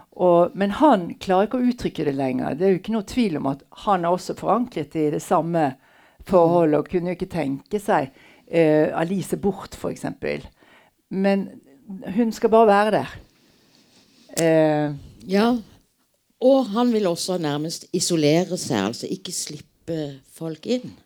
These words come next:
Speaker 1: Ja, og han, han vil knapt slippe henne inn. Og
Speaker 2: Mm.
Speaker 1: det er jo beskrivelser her hvor, eh, han får en, eh, han tåler ikke kortison som han får.
Speaker 2: Mm.
Speaker 1: For her er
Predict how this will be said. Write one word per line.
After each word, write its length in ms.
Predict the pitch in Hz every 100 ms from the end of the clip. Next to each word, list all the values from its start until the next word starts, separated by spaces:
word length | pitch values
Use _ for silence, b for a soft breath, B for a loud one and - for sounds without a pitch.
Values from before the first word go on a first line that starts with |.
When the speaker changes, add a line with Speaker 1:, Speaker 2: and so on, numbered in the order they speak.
| _ _ -
Speaker 1:
Ja, 220 | 226 254 294 269
og 280 | 240 233 226
han, 200 | 233 226
han 180 | 233 233
vil 140 | 233
knapt 320 | - 285 269 -
slippe 320 | - 156 170
henne 280 | 165 165 147
inn. 140 | 123 120 _ b b b b
Og 100 | 196
Speaker 2:
Mm. 40 | 202
Speaker 1:
det 80 | 240
er 120 | 220
jo 180 | 160 160
beskrivelser 800 | 156 165 - 196 180 143 - 156
her 200 | 160 151
hvor, 340 | 139 139 131 139
eh, 1200 | 143 143 139 143 147 139 - _ _ _ _ 170
han 280 | 190 175 175
får 320 | - 170 165
en, 260 | 165 165 151
eh, 1000 | 151 156 160 180 - 190 - 170 - 175
han 180 | 175 190
tåler 360 | - 196 214
ikke 160 | 226 196 185
kortison 760 | 180 214 - 220 156 123 190
som 180 | - 127
han 100 | -
får. 220 | 214 202
Speaker 2:
Mm. 220 | 180 190 B B B
Speaker 1:
For 160 | 202
her 240 | 202 208 190
er 200 | 175